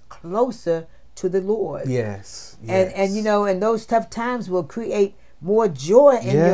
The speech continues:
Speaker 2: Yes.
Speaker 1: soul and in your spirit.
Speaker 2: Mm-hmm.
Speaker 1: Because those tough times are the times that you are being transformed
Speaker 2: Jesus.
Speaker 1: into
Speaker 2: Jesus.
Speaker 1: the image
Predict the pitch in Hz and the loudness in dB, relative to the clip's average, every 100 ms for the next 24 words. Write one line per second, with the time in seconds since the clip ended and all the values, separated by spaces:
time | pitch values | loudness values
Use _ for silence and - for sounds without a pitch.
0 | 170 - - 262 302 220 190 202 202 202 | 2 -2 4 6 6 2 0 -2 -4 -4
1 | 185 - - - 226 294 262 139 131 - | -4 -10 -16 -6 -2 2 2 0 -6 -6
2 | 143 135 131 - 147 156 180 214 165 220 | -4 -4 -6 -8 -6 -4 0 0 2 6
3 | 277 320 - - - - 285 - - 196 | 6 4 -4 -12 -14 0 0 0 -4 -4
4 | 190 160 175 160 - 202 190 160 165 180 | -2 -2 -2 -4 -6 -4 -2 -2 -4 -4
5 | 233 180 185 160 - - - - - 208 | -4 -4 -4 -6 -10 -20 -20 -18 -12 -4
6 | 269 320 - - 175 156 139 123 170 180 | -2 -2 -4 -8 -6 -4 -4 -4 -6 -10
7 | 151 - - - 196 226 226 220 180 180 | -12 -14 -18 -6 -4 -4 -2 0 2 0
8 | 117 120 - 311 320 302 - | -4 -12 -2 -2 0 -2 -4